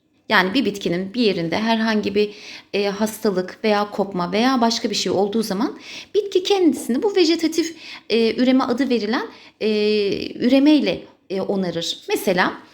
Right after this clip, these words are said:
e, bir menekşe düşünelim. Bu menekşe normalde bunun tohumunu alsanız, toprağa ekseniz menek-, aynı bu menekşe, e, çıkar. Ama, e, siz bunun eşeysiz üremesini şöyle de yapabilirsiniz. Mesela şuradan bir yaprağını koparırsınız.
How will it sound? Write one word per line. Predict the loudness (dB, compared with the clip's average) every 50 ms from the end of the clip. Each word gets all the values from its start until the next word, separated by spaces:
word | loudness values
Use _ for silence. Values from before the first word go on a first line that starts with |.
| -20 -20 -20 _ _
e, | -2 0 4 6
bir | 6
menekşe | 6 8 8 6 4 4 0 -2 -2 -4
düşünelim. | -4 -6 -6 -4 -4 -4 -4 -4 -6 -6 -8 -16 _ _ _ _ _ _ _ _ _ -20 -20 _ _ _ -20 -20 -20 -20 _ _
Bu | -2 0
menekşe | 2 4 4 4 4 2 0 0 2
normalde | 2 4 4 4 4 2 2 2 2
bunun | 4 4 4 4
tohumunu | 4 4 4 6 6 6 4 4 2
alsanız, | 0 0 -4 -4 -4 -4 -6 -2
toprağa | -2 -2 0 0 0 0 2 2
ekseniz | 0 -2 -6 -8 -6 -4 -4 -6 -6 -2 0
menek-, | 2 4 4 2 0 -4
aynı | -2 -2 0 0 0 0
bu | 0 0
menekşe, | 0 0 -2 -4 -2 -2 -2 -2 -2 -4 -12 -18 -20 -20 -20 -10 _
e, | 0 2 2 2 0 0
çıkar. | -2 -2 0 2 0 0 0 0 -8 -12 -20 -20 _ _
Ama, | 0 2 4 4 2 2 2 -4 -12 -18 -20 -20 _ _
e, | -4 -2 -2 -2
siz | -4 -6 -6 -6 -2 2
bunun | 2 2
eşeysiz | 4 2 2 2 2 2 2 0 -4 -2
üremesini | 0 0 0 0 0 -2 -2 -2 -2 -2
şöyle | -2 0 2 4 6 6 6 4 4 2
de | 2
yapabilirsiniz. | 0 0 -2 -2 -4 -6 -4 -6 -6 -8 -8 -10 -10 -10 -12 -10 -4 -2
Mesela | -2 0 0 0 -2 -2 -2
şuradan | -2 -2 -2 2 2 2 2 2 0 0 0
bir | 0 2 2
yaprağını | 2 2 2 0 -2 0 0 2 0 0
koparırsınız. | -2 -6 -4 -4 -6 -4 -4 -8 -6 -6 -4 -4 -2 -2 -2 -2 -4 -4 -8